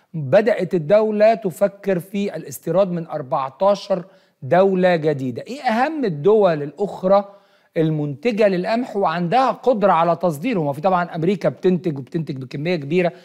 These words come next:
لكن عندها استهلاك تلتمية وخمسين مليون نسمة. فإيه أهم الدول اللي ممكن في رأي سعادتك نعتمد عليها في الاستيراد في الفترة القادمة؟ والحمد لله إن أزمة روسيا أوكرانيا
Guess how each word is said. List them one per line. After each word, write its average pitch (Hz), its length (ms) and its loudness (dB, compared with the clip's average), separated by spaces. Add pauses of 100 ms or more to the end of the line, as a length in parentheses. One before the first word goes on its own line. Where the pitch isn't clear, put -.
(240)
لكن 151 220 0
عندها 151 360 2
استهلاك 175 420 -2
تلتمية 185 320 -2
وخمسين 202 460 -4
مليون 220 400 0
نسمة. 143 320 -4 (340)
فإيه 214 400 0
أهم 226 380 2
الدول 220 400 4
اللي 196 120 0
ممكن 226 440 -2
في 190 100 -6
رأي 185 240 0
سعادتك 196 440 0 (380)
نعتمد 165 680 0
عليها 208 480 2
في 214 400 -4
الاستيراد 175 840 2
في - 80 -12
الفترة 175 460 -2
القادمة؟ 196 480 -2 (320)
والحمد 254 440 -2
لله 226 300 2
إن 269 100 -2
أزمة 226 380 -4
روسيا 240 280 -4
أوكرانيا 208 520 -2